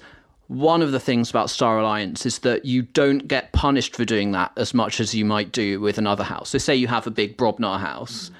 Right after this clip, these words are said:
Speaker 1: and maybe you play four Brobnar creatures. Then the next turn,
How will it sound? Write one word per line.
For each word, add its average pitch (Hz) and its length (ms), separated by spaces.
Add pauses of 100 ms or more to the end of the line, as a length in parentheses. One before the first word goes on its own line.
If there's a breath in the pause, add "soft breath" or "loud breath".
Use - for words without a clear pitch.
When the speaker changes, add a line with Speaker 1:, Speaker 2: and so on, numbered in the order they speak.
(320 loud breath)
Speaker 1:
and 120 120
maybe 120 220
you 110 80
play 104 240
four 101 280
Brobnar 90 360
creatures. - 720 (440 soft breath)
Then 107 240
the 110 60
next 117 320
turn, 104 460